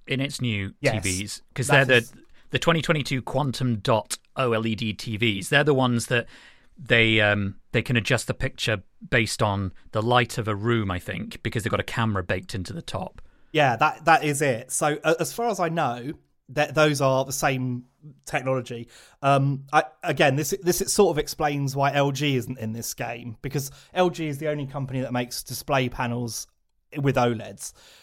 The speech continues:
Speaker 2: Um, so, you know, Sony, uh, a-, a-, any other company, uh, T C L make oleds, I think. Um, they are all using Sam-, um, oh, sorry, L G panels,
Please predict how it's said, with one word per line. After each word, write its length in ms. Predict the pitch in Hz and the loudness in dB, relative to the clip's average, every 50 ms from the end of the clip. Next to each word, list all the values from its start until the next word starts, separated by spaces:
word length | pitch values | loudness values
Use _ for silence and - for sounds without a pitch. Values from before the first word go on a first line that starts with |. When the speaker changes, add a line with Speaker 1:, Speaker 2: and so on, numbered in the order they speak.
| _ - | _ -2
Speaker 2:
Um, 260 | 120 123 120 113 120 123 | 0 2 2 2 -2 -4
so, 220 | - - 139 117 | -4 -2 -2 -2
you 200 | 117 123 123 131 | -2 -2 -4 -4
know, 200 | 120 110 113 110 _ - | -4 -4 -8 -10 _ -8
Sony, 640 | - - 202 185 180 170 165 170 165 165 156 156 _ _ _ _ | 0 2 4 4 4 4 0 -2 -4 -6 -8 -10 _ _ _ _
uh, 460 | - 120 117 117 113 113 113 117 113 110 - - - 98 95 87 - - - | -6 -4 -4 -2 -2 -4 -4 -6 -8 -10 -12 -14 -20 -20 -20 -20 -20 -20 -18
a-, 60 | - | -16
a-, 480 | 147 104 104 127 - - 139 135 - 156 | -16 -16 -14 -16 -16 -14 -16 -6 0 2
any 140 | 151 151 147 | 4 6 6
other 140 | 135 123 123 | 6 6 4
company, 420 | - - 139 123 120 123 127 123 | 2 2 0 0 0 -2 -4 -4
uh, 80 | 123 120 117 - | -4 -6 -6 -4
T 220 | - - 160 143 | -2 -2 -2 -2
C 160 | 135 - 147 139 | 0 0 2 4
L 180 | 139 139 135 | 6 6 4
make 220 | 135 135 135 139 135 | 4 2 0 0 0
oleds, 360 | 135 139 135 135 135 135 139 | 0 0 2 2 0 0 0
I 60 | 135 | -2
think. 360 | 131 - 151 143 139 135 - - - - - - - - - _ - - | 0 0 -2 -2 -2 -4 -6 -12 -20 -20 -20 -20 -20 -20 -20 _ -8 -2
Um, 360 | 120 120 120 117 120 117 110 _ _ _ - | 0 2 2 2 0 -4 -6 _ _ _ 2
they 180 | - 156 147 139 | 6 6 8 8
are 140 | 135 135 143 | 8 6 6
all 140 | 147 135 | 4 2
using 500 | 131 127 123 120 117 123 120 120 120 113 - _ _ _ - | 2 2 2 0 0 -2 0 0 -2 -4 -6 _ _ _ -8
Sam-, 320 | - - - 135 127 135 135 | 0 2 4 4 4 4 2
um, 240 | 131 127 127 131 - - - | 2 2 2 -2 -6 0 2
oh, 120 | 135 135 135 135 - - - | 4 4 4 2 -4 -10 -6
sorry, 260 | - - 123 104 - - | -2 -2 -2 -2 2 6
L 180 | 143 139 135 131 | 6 6 6 6
G 240 | 139 147 139 127 | 2 0 0 0
panels, 600 | 120 - - 131 123 113 110 117 - - - - | -2 -2 -2 -2 -2 -2 -4 -10 -12 -16 -16 -18